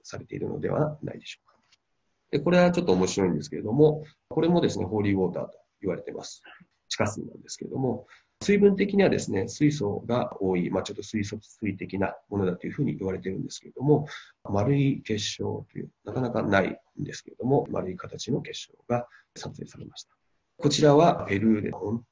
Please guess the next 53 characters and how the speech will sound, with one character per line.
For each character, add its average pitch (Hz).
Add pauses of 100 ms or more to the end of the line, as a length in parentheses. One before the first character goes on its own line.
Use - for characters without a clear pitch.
当 104
に 101 (200)
す -
ご 104
い 92
大 104
自 113
然 98
の -
中 - (240)
に 87
あ 90
る 78
滝 -
の 87 (300)
水 -
で -
す -
け -
れ -
ど -
も、 117 (380)
こ 113
れ 120
も 123
で 95
す -
ね、 - (180)
え 98
ー、 -
そ -
の 95
場 -
所 120
の 120
波 -
動 95
と 101
い 101
う 98
も 95
の 92
が - (240)
と -
て 95
も 98
出 92
て -
い 73
る 85
よ 113
う -
な -